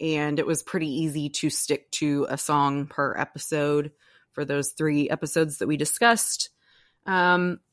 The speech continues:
but because I love Loki so much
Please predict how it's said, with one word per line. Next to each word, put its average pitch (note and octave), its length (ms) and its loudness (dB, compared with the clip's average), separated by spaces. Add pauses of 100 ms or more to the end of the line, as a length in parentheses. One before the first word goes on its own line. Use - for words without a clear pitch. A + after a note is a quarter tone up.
(240)
but G3 240 2
because G3+ 380 -2
I A3 100 6
love G#3 280 0
Loki F#3+ 500 -2 (140)
so F3+ 400 -4
much - 560 -6